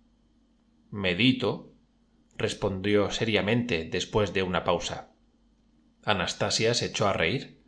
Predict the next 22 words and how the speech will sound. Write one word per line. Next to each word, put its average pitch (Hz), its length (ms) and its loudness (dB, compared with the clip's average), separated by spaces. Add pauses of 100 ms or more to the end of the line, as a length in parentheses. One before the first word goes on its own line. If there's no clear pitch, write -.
(1000)
Tenía 143 220 4
el 175 100 2
carácter 110 420 4
alegre, 90 460 0 (260)
pero 104 180 0
cuando 95 240 2
se 95 180 0
reía 113 720 2
era 117 220 2
con 95 200 0
risa 110 320 0
estrepitosa 107 840 0
que 90 180 -4
sacudía 98 600 -2
todo 98 200 2
su - 180 -4
cuerpo 104 400 2
y 98 100 -6
acababa 87 540 0
por 98 140 2
hacerle 87 400 -2
daño. 101 360 -2